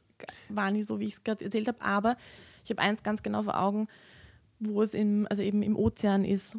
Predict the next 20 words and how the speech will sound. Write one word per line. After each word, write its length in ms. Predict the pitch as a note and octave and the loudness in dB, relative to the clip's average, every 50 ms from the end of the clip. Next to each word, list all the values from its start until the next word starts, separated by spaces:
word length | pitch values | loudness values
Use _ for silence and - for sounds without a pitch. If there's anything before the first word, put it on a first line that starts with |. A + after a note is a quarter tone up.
| - _ | -10 _
Und 120 | - G#3 G#3+ | 0 2 2
in 120 | G#3+ G#3+ | 4 4
dieser 180 | G3+ G3 G3+ - | 2 0 0 0
Unterwasserwelt 720 | G#3+ G3+ - G3+ G#3 G3+ G3 - - G#3 G#3 G3+ G3 - | 0 0 0 0 0 0 0 0 0 0 2 2 0 0
gibt's 180 | - G3 - - | -4 -6 -4 -4
halt 140 | G#3 - | -4 -2
eine 180 | - G3 F#3+ G3+ | 0 0 0 -2
Koralle 680 | - - G#3 F#3+ F3+ F#3 F#3+ G3 G3 G3+ G3 G3 F#3+ | -2 -4 -6 -4 -2 0 2 2 2 4 2 2 2
und 80 | G3 G3 | 0 0
in 100 | G3 F#3+ | 0 -2
der 100 | F#3 F#3 | -2 -4
bleiben 260 | - F#3 F#3 F#3 F#3+ | -4 -4 -4 -4 -2
immer 160 | G3 G3 F#3+ | -2 -2 -4
die 100 | F#3 - | -4 -6
Babyfische 520 | - G3 F#3+ G3+ F#3+ - - G3 - - G#3 | -6 -6 -6 -6 -6 -8 -6 -4 -2 -2 -2
hängen 480 | F#3+ G3+ F#3+ F#3+ G3 G3 F#3+ F#3+ F#3+ | 0 0 0 0 0 2 2 0 0
und 160 | F#3+ G3 - | -2 -2 -4
die 60 | - - | -4 -6
Koralle 380 | - G3+ - F#3 G3 G3 G3 | -4 -2 0 0 0 0 0
frisst, 360 | - - - G3+ G3+ G3 - | -2 -4 -4 -4 -4 -4 -6